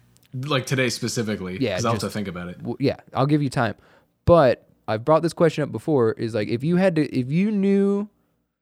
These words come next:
Speaker 2: like, i-, what song would you want to be playing and why if you were, like, if, when you die?
Speaker 1: I thought that's where this was going.
Speaker 2: 'Cause I think I have a pretty solid pick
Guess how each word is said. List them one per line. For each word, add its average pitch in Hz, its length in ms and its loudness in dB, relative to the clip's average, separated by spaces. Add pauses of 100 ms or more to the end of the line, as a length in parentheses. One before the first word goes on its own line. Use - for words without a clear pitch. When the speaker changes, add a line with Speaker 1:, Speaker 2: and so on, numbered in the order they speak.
(1080)
Speaker 2:
like, 120 200 -2
i-, 117 100 -4 (100)
what 170 260 0
song 147 720 0
would 120 260 -4
you 131 140 2
want 127 280 0
to 127 60 -8
be 117 120 -4
playing 98 760 -2 (560)
and 101 540 -8
why 104 840 2
if 104 180 -6
you 110 120 -4
were, 104 180 -4 (120)
like, 104 260 -8
if, 101 120 -8 (300)
when 117 220 -6
you 101 100 -4
die? 85 460 -10 (680)
Speaker 1:
I 131 140 0
thought 135 300 0
that's 117 180 -4
where 117 140 -2
this 104 180 -6
was 101 100 -10
going. 101 440 -6 (720)
Speaker 2:
'Cause 123 120 -6
I 147 100 4
think 226 160 2
I 226 40 4
have 208 120 4
a 160 60 0
pretty 165 320 0
solid 127 500 2
pick - 380 -2